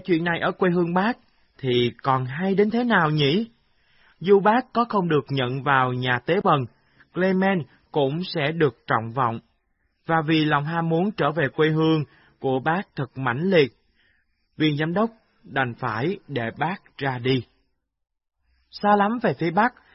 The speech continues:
giữa những ngọn đồi trọc ở Lapland, có một tổ chim ưng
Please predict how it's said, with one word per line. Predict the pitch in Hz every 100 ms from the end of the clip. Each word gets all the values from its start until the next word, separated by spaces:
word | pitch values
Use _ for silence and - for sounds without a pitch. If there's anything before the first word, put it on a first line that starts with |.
| _ -
giữa | 175 214
những | 190 165 208
ngọn | 139 127 143
đồi | 135 123
trọc | - 131 -
ở | 123
Lapland, | 135 180 - 156 151 123 _ _ _ _
có | 220
một | 247 214 156
tổ | - 156 -
chim | 180 -
ưng | 165